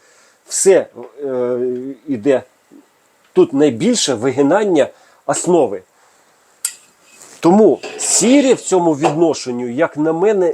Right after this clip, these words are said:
лідер, тому що він застосовує передові технології, італійці як-ніяк. Наступне, е, лапка розлома.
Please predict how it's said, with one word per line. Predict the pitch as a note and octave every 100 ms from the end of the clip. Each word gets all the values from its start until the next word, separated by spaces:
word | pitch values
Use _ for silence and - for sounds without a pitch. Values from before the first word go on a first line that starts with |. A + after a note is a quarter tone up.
| -
лідер, | C3+ C#3+ G3+ E3 A#2+ - _
тому | E3 E3+ D#3+
що | - D#3
він | C#3 A#3+ A3 - _ _
застосовує | - - F3 - F3+ - A#3+ A3+ E3+ B2 -
передові | - F3 E3+ F3 G#3
технології, | - E3 - D3+ D#3 E3+ A2 A#2 A2 _ - - _ _ -
італійці | D3 F#3 E3+ C#3 - A#2+
як-ніяк. | A2+ - A#2+ G#2+ G2+ _ _ - _ _ _
Наступне, | A#2+ E3 F#3+ A#3+ A2+ A#2+ A2+ - _ _ _ _
е, | C#3+ C#3+ C3+ - C3+
лапка | D#3+ A#3+ A#3 F#3+
розлома. | F3+ E3 D#3+ F3 B2 G#2+